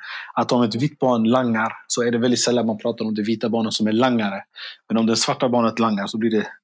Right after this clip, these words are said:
en langare. Så att det vita barnet langar och det svarta barnet är en langare. Eh, och jag, och jag tänker också här i Sverige när vi,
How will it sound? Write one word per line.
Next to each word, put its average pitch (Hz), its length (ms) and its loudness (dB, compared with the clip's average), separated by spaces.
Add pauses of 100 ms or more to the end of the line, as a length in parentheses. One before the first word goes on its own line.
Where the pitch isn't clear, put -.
(100)
en 120 100 4
langare. 113 420 0 (500)
Så - 140 -2
att 113 100 -4
det 120 220 0
vita 135 220 0
barnet 117 360 2
langar 131 520 4 (120)
och - 180 -6
det 113 60 0
svarta 120 280 0
barnet 113 280 0
är 107 80 0
en 104 120 0
langare. 110 360 0 (720)
Eh, 101 160 -2
och - 160 -4
jag, 120 100 0 (120)
och 110 240 -6
jag - 180 -10
tänker 170 220 2
också 165 180 0
här 127 100 4
i 110 40 0
Sverige 147 360 0
när 117 100 0
vi, 107 200 -2